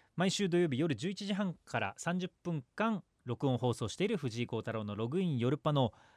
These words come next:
アフタートークです。放送では入りきらなかったこととかね、まあ、放送では言うまでもないようなことなのかなとか、まあ、時には紹介しきれなかったメールとかも、えー、紹介しています。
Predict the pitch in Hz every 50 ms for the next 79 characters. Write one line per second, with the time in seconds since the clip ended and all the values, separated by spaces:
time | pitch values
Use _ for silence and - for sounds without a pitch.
0 | _ - 131 131 127 - - - 247 233 233 - - 214 185 175 - - - 110
1 | 95 - _ _ _ _ - - - - - - - _ _ _ _ _ _ -
2 | - 156 135 156 143 131 117 101 - - 123 139 139 135 123 - - 135 135 123
3 | 120 110 - 101 95 _ - - - - 101 92 _ - 95 90 90 - _ _
4 | - 117 - 101 123 180 - _ - - - - 185 151 - - 196 208 - 240
5 | 233 240 226 180 139 120 110 113 127 151 165 170 170 170 170 175 170 175 196 214
6 | 254 247 214 196 185 196 220 240 226 220 214 202 185 175 - 185 - 202 202 202
7 | 196 185 170 - - 151 156 165 180 196 185 - 127 120 - 117 - - - -
8 | - - - 233 196 233 - 277 294 214 139 - - 151 131 - 147 139 127 -
9 | - 185 170 180 175 147 - 113 - - - 98 104 139 175 185 180 170 180 160
10 | - 151 120 107 104 95 90 107 - - - - - - _ - 95 - - 113
11 | 98 - - 90 92 - - - 107 92 85 82 85 - - - - - - -
12 | - - - - -